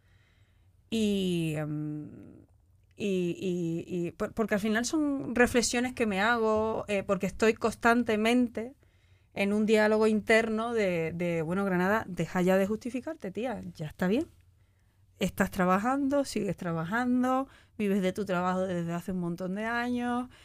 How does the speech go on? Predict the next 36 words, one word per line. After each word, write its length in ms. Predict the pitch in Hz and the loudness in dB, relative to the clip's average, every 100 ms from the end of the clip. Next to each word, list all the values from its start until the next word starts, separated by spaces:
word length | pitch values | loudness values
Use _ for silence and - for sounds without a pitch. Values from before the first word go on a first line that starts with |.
| - _ _ | -20 _ _
eh, 960 | 214 185 180 175 175 170 170 170 170 175 | 2 4 2 0 -2 -4 -6 -6 -6 -4
tienes 260 | 208 185 180 | -2 0 -2
clientes 640 | 208 196 190 190 190 185 | -4 -2 -2 0 0 2
de 120 | 185 | 0
cierto 340 | 180 196 165 185 | 0 -6 -6 -4
calado 580 | 175 180 185 180 185 185 | -2 0 0 0 0 0
y 220 | 190 180 | -2 -4
has 120 | 170 | -6
estado 260 | 185 196 175 | -8 -6 -6
en 100 | 170 | -4
proye-, 360 | 175 175 185 | -4 -4 -6
estás 400 | - 175 - 190 | -8 -4 0 0
en 100 | 202 196 | 0 -2
proyectos 340 | 180 185 202 | -4 -4 -4
interesantes, 580 | 196 185 180 202 196 196 | -4 -4 -4 -4 -4 -4
ya 120 | 190 | -4
has 40 | 180 | -6
estado 200 | - 180 | -6 -8
en 60 | |
proyectos 340 | 180 175 180 190 | -6 -8 -6 -8
interesantes, 880 | 190 190 185 - 262 269 262 254 247 - - _ _ _ | -6 -8 -8 -4 -4 -4 -6 -8 -8 -20 -20 _ _ _
has 120 | 185 | -8
te-, 180 | - 202 - _ _ | -6 -8 -10 _ _
ya 120 | 180 | -8
está 160 | - 180 | -4 -4
bien". 220 | 156 330 - _ _ _ _ _ _ _ _ _ | -4 -6 -10 _ _ _ _ _ _ _ _ _
¿Sabes? 260 | - 233 226 | -2 -2 2
Es, 220 | 214 214 | 0 2
ya, 360 | 208 220 240 247 | 2 4 2 0
ya 300 | 233 220 226 | -4 0 0
no 80 | 233 | 0
sabes 220 | 254 220 | -2 -2
si, 100 | 208 | -4
si 540 | - - 190 - 190 | -6 -8 -6 -2 0
es, 500 | 185 208 - - - _ _ - - _ _ _ _ _ _ | 0 0 -4 -6 -12 _ _ -8 -8 _ _ _ _ _ _
estás 440 | - 220 - 220 | -6 -6 -2 -4